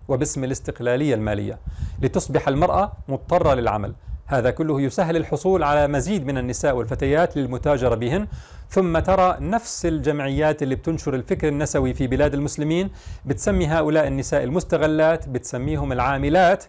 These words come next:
في مجال الجنس، وبتطالب بحقوقهم. إيش حقوقهم؟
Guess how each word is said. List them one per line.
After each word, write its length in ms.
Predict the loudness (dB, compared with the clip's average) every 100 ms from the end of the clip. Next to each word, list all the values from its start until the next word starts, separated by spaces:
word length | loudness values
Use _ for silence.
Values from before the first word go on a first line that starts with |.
| -18 -12
في 180 | -6 -4
مجال 520 | -2 0 2 0 -2
الجنس، 460 | -4 0 -2 -2 -12 -8 0
وبتطالب 460 | 0 4 4 4
بحقوقهم. 520 | 0 -2 -2 -4 -6 -8 -6 -8 -10 -14 -10 2
إيش 180 | 2 2
حقوقهم؟ 480 | -2 -2 -2 -4